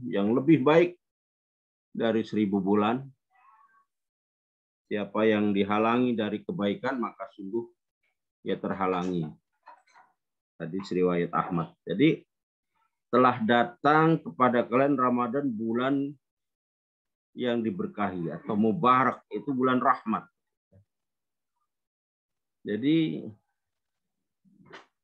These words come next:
Ramadan itu ya tepat sekali untuk menggapai rahmat itu, salah satunya di bulan Ramadan itu. Ya.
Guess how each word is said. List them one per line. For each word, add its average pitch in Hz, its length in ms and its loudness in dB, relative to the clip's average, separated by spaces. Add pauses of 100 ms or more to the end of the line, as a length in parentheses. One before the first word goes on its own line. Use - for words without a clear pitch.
(760)
Ramadan 143 580 4
itu 190 380 -2 (1200)
ya - 160 -8
tepat 165 320 -8
sekali 190 240 2
untuk 170 160 2
menggapai 156 480 2
rahmat 156 400 -4
itu, 175 240 -6
salah 165 240 -4
satunya 160 560 -10 (800)
di 143 160 2
bulan 147 240 4
Ramadan 135 560 0
itu. - 320 -12 (1120)
Ya. 113 160 -12